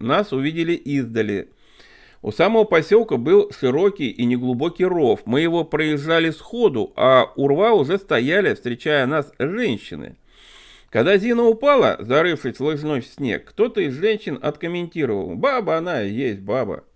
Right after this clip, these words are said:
А когда там же зарылся красавец Илья Муромец Ваня Мажара, запричитали: «Ты смотри, как мужик-то бедный упал, бежим поможем».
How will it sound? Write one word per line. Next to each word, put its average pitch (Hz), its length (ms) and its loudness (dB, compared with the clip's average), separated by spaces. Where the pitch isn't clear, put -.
А 117 160 4
когда 208 320 4
там 220 280 6
же 151 160 4
зарылся 165 440 4
красавец 165 760 0
Илья 151 320 0
Муромец 143 560 -2
Ваня 247 360 2
Мажара, 131 540 0
запричитали: 202 960 2
«Ты 277 100 -2
смотри, 254 320 0
как 220 240 0
мужик-то 202 480 -2
бедный 165 420 -2
упал, 147 360 0
бежим 151 420 -4
поможем». 190 640 -2